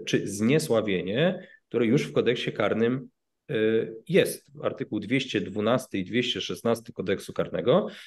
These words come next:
czyli to jest przestępstwo zarówno zniesławienia, dwieście dwunasty, dwieście szesnasty znieważenia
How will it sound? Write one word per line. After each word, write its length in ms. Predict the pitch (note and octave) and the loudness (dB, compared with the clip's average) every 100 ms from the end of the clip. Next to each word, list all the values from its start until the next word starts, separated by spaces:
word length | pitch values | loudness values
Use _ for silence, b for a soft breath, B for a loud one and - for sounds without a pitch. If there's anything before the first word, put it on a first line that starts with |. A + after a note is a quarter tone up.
| B | B
czyli 140 | G#2 | -6
to 100 | A2+ | 0
jest 140 | B2+ - | 0 0
przestępstwo 600 | - F#2+ G#2+ G#2+ - F#2 | -6 -4 -2 -2 -4 -2
zarówno 360 | G2+ A2+ G2+ | 0 2 0
zniesławienia, 920 | F2+ G#2 A2+ G#2 F#2+ A2 G#2 F2+ D#2 B B B - | 0 0 0 0 0 2 2 0 -2 B B B -8
dwieście 300 | G2 - E2+ | -6 -4 -6
dwunasty, 460 | F#2+ F#2+ G2 - | -2 0 0 -2
dwieście 400 | F#2 F#2+ A2 G#2+ | -6 0 0 0
szesnasty 640 | - F#2 G2+ G2 - - E2+ | -4 -2 -2 -2 -4 -10 -8
znieważenia 1040 | F2+ F2+ G#2+ A#2+ G#2+ F#2 E2+ E2+ G#2+ F3+ | -8 -2 2 6 6 6 2 2 0 0